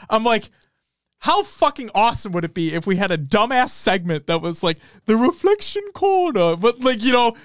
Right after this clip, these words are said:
this stupid shit. But then again, I don't know how often this will be taking place, but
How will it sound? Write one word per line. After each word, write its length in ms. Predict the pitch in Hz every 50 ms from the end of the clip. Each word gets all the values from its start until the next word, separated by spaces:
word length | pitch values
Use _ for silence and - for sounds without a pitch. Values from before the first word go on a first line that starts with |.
| - _
this 200 | 233 277 349 -
stupid 440 | - - - 277 247 - 233 190 -
shit. 340 | - - 247 208 208 _ _ _ _ _ _
But 140 | 240 240 208
then 120 | 277 277
again, 300 | 262 208 240 233 220 202 -
I 100 | 202 247
don't 120 | 269 254
know 80 | 240 214
how 140 | 185 226
often 400 | 196 185 185 190 185 - - 233
this 180 | 220 226 220 -
will 60 | 220
be 100 | 233 226
taking 320 | - 262 254 233 - 247 226
place, 320 | - 262 277 262 - - - - _ _ _ _ _
but 240 | - 247 240 233